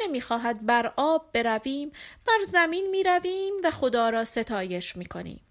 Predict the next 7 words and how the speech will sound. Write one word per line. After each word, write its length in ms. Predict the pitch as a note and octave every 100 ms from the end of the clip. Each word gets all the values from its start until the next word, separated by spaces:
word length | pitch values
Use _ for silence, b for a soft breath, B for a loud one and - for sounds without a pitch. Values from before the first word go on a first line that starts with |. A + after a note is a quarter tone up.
| _ _ _ _ _ -
دیگری 460 | C4 A#3+ A3+ C4
رسید 380 | D4+ C4+ - C#4+
و 60 | D#4
گفت: 420 | C#4+ D#4 F4 - _ B B B B
«صاعقه‌ای 920 | - - - D#4+ - D4+ D4+ E4 F4 -
آمد 400 | D4+ C#4+ D4+
و 60 | E4